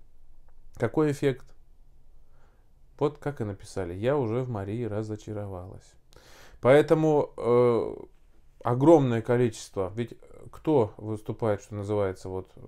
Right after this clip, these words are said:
ну, поддерживает, так скажем, Марию Васильевну? Это обычные люди.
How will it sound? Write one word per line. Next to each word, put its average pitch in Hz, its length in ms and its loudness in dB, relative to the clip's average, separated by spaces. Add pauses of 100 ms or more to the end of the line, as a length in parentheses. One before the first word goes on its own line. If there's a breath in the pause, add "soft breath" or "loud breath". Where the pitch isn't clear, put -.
(460)
ну, 127 300 -10 (760 soft breath)
поддерживает, 117 720 2
так 92 180 -8
скажем, 92 320 -10
Марию 95 200 -8
Васильевну? 95 480 -10
Это 165 380 -2
обычные 180 440 -6
люди. 110 360 -8